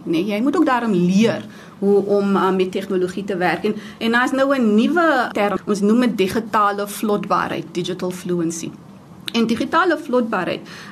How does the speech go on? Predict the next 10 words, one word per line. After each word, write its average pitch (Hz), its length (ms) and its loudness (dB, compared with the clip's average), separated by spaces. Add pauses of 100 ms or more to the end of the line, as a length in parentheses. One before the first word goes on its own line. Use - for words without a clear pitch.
is 202 180 0
hoe 202 280 0
gemaklik 196 540 -2
is 196 140 -4
jy 170 340 0
rondom 165 520 0
tegnologie? - 640 -6 (420)
Is 311 120 -4
tegnologie 262 720 0
daar 175 340 2